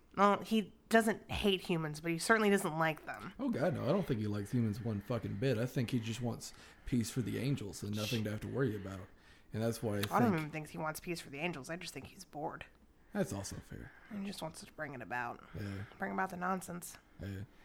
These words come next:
Speaker 1: Um, but that's why I don't th-, I don't think Zachariah would ever work with the demon. Um, and maybe I'm not remembering. Maybe he does in season five and I don't remember it, but I don't think, I don't think he does.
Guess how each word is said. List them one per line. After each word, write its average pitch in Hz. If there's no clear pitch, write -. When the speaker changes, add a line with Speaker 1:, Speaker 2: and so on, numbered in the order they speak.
Speaker 1:
Um, 208
but 196
that's 262
why 185
I 220
don't 247
th-, 185
I 226
don't 220
think 175
Zachariah 160
would 156
ever 160
work 156
with 160
the 165
demon. 165
Um, 165
and 202
maybe 262
I'm 185
not 156
remembering. 165
Maybe 240
he 240
does 175
in 185
season 175
five 160
and 160
I 156
don't 160
remember 156
it, 175
but -
I 165
don't 254
think, 254
I 175
don't 226
think 233
he 196
does. 147